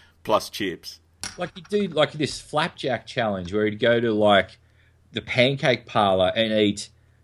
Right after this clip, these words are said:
Speaker 2: flapjack, like, twenty flapjacks on a pl-, uh, that, the, the, the size, the circumference of a dinner plate and about as thick as a, like, um,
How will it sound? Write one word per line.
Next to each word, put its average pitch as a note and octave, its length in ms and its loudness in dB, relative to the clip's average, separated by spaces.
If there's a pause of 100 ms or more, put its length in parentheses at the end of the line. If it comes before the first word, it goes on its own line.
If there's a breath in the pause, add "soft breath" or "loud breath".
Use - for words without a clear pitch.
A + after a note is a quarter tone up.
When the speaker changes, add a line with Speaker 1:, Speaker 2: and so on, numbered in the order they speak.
Speaker 2:
flapjack, C3+ 840 2
like, A#2 160 -2
twenty C#3+ 400 -6
flapjacks A#2 680 -4
on A2 60 -4
a G2+ 60 -4
pl-, - 340 -12
uh, A#2+ 260 2
that, B2+ 180 2
the, A2+ 140 -6
the, A2+ 260 2
the G#2+ 120 -2
size, C3+ 600 6
the G#2+ 80 -10
circumference D3 640 -2
of A#2+ 100 0
a G#2 60 4
dinner A#2 300 -2
plate G2+ 540 -2 (300 soft breath)
and A2+ 140 2
about A2+ 260 6
as - 260 -6 (140)
thick B2 420 2 (440)
as A2+ 300 2 (100)
a, G#2+ 180 -2 (120)
like, A2+ 420 2
um, F#2+ 420 0